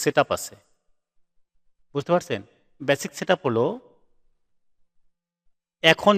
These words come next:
যেই কয়টা ফাংশন আপনাদের দেখাবো, ওই কয়টা জিনিস আপনাদের ঠিক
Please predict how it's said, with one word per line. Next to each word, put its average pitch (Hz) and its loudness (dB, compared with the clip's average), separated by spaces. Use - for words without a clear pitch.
যেই 190 6
কয়টা 185 4
ফাংশন 160 0
আপনাদের 156 -6
দেখাবো, 143 2
ওই 170 0
কয়টা 175 2
জিনিস 170 -2
আপনাদের 151 -4
ঠিক 165 -10